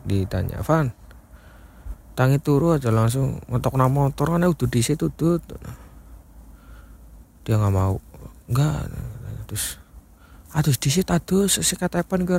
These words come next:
ini ora usah langsung ke susu balik. Nggak apa-apa, nanti saya di rumah mau dimandiin," gitu, sambil ketawa katanya. Saya lupa dari omongan siapa waktu itu. Ternyata itu macam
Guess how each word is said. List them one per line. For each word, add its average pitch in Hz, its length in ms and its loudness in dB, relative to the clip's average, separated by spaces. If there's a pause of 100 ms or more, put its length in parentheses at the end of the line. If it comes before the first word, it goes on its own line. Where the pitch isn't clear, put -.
(140)
ini 185 160 0
ora 180 160 0
usah 170 160 -2
langsung 165 400 -2
ke - 80 -10
susu 156 400 -4
balik. 131 640 0 (960)
Nggak 107 80 -2
apa-apa, 139 400 4
nanti 143 160 0
saya 151 160 0
di 131 160 2
rumah 120 240 4
mau 131 160 4
dimandiin," 107 800 2
gitu, - 100 -10
sambil 98 240 -4
ketawa 104 400 -4
katanya. 104 400 -8
Saya - 240 -8
lupa 113 240 -4
dari 113 180 0
omongan 101 300 0
siapa 110 400 0
waktu 117 240 -4
itu. - 140 -16 (180)
Ternyata 113 320 2
itu 156 160 -2
macam 104 400 -2